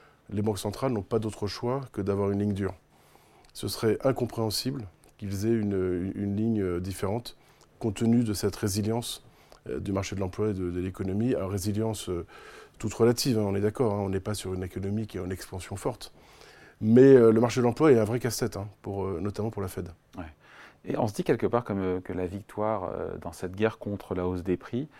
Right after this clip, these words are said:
Speaker 2: elle semble quand même s'éloigner puisqu'on va s'accommoder, et ce qui n'est pas dramatique, on,
Speaker 1: Mmh.
Speaker 2: pour l'économie, d'avoir une, une inflation entre trois et quatre pour cent.
Speaker 1: Oui, alors de toute façon, arriver à stabiliser les prix, euh, disons à deux pour cent ou à trois pour cent de manière pérenne, année après année,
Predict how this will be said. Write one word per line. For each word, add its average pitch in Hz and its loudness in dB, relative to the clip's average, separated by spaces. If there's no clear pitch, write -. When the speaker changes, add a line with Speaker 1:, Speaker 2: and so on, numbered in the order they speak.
Speaker 2:
elle - -8
semble 139 -2
quand 104 -6
même 107 -2
s'éloigner 113 -2
puisqu'on 101 -6
va 107 2
s'accommoder, 92 -2
et 123 -2
ce - -16
qui - -4
n'est - -4
pas 98 0
dramatique, 92 -2
on, 95 -6
Speaker 1:
Mmh. 139 -4
Speaker 2:
pour - -12
l'économie, 92 -2
d'avoir 92 -2
une, 90 -6
une 85 -6
inflation 85 -10
entre - -10
trois - -10
et - -8
quatre - -12
pour - -16
cent. - -16
Speaker 1:
Oui, 135 6
alors 117 2
de - -14
toute - -16
façon, 143 2
arriver 120 4
à 117 4
stabiliser 123 2
les 104 0
prix, 117 -2
euh, 52 -8
disons 95 -6
à 95 -4
deux 104 0
pour 98 -6
cent 110 -2
ou 87 -6
à - -6
trois 92 -8
pour - -12
cent 104 -4
de 85 -6
manière 90 -6
pérenne, 104 0
année 104 -2
après 95 -4
année, 131 0